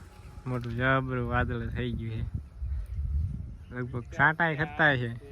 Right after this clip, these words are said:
એ ઊંડાણમાં હોય, તો એમ ક્યાંય તે જામ્યું એ કાળો ડિબાંગ આ બાજુ. આ ઓ રેળા મૂક્યા છે ને, લીલા કણે. છે. વરસાદ, વરસાદ માળો.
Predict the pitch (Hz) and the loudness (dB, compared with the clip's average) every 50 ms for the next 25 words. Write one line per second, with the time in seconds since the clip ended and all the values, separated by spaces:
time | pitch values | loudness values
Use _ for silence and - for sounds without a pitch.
0 | - - - - - - - - - - - - - - - - - - - - | -8 -4 -4 -2 -2 0 2 4 4 4 4 4 2 0 0 -2 -6 -12 -18 -16
1 | - - - - - 113 110 - - 131 127 127 127 123 123 131 139 147 151 151 | -14 -12 -10 -10 -8 -8 -8 -10 -10 -12 -10 -6 -4 -2 -2 0 2 4 4 6
2 | 147 143 143 143 143 143 143 143 139 143 147 151 139 131 117 123 135 196 196 175 | 6 6 6 6 4 4 4 4 6 6 6 6 6 6 4 2 2 0 2 2
3 | 160 156 160 151 165 156 147 143 143 143 139 131 123 120 117 113 127 123 123 127 | 2 0 0 2 4 4 4 4 4 2 2 2 2 0 -4 -2 0 2 2 4
4 | 123 117 113 113 104 - - 123 120 117 117 117 120 120 113 113 113 110 110 110 | 2 2 0 0 -2 -2 0 0 2 0 0 2 0 0 0 0 0 -2 0 0
5 | - - - - - - - - - - - - - - - - - - - - | 0 2 2 2 2 2 2 2 2 2 0 -4 -10 -12 -12 -12 -12 -12 -12 -16
6 | - - - - - - - - - - - - - - - - - - - 196 | -16 -16 -16 -16 -16 -16 -14 -14 -16 -16 -16 -18 -16 -14 -12 -12 -12 -12 -12 -12
7 | - - 127 127 123 120 123 139 147 151 147 139 143 143 143 143 139 135 127 127 | -8 -4 -2 0 0 2 2 2 2 2 4 4 6 6 8 8 8 6 6 4
8 | 123 117 - - 120 135 156 180 175 156 135 123 123 120 120 117 113 113 110 107 | 2 0 0 0 0 2 2 0 0 0 0 0 0 2 2 2 2 0 -2 -2
9 | 117 117 117 - - - - - - - - - - - - - - - - - | -2 -2 0 2 2 2 0 -2 -6 -8 -4 -4 -4 -4 -6 -10 -14 -18 -20 -20
10 | - - - - - - - - - - - - - - - 127 120 110 107 107 | -20 -20 -20 -20 -20 -20 -20 -20 -20 -18 -18 -18 -12 -6 -2 -2 -2 -2 -2 -6
11 | - - - - - - - - - 143 139 - - 147 147 151 156 156 156 160 | -10 -14 -18 -16 -16 -16 -14 -8 -6 -6 -6 -4 -2 -2 0 0 2 0 0 0
12 | 160 160 165 170 165 160 156 151 143 - - 135 123 123 123 127 127 127 127 127 | 0 0 -2 -4 -6 -6 -8 -8 -8 -6 -4 -4 -4 -2 -2 0 0 0 0 -2